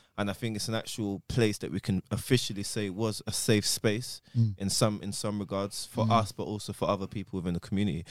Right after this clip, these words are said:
Speaker 1: So I think one of the first questions I'm gonna ask is, when did you first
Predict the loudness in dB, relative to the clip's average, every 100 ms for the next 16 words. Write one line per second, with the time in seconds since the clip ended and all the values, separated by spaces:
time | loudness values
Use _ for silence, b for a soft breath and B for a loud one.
0 | B B 0 2 0 -2 0 0 2 0
1 | 0 -4 -4 -2 0 -2 -2 -6 -4 0
2 | 0 -2 -4 -4 2 2 2 4 6 6
3 | 0 -4 -10 -12 -18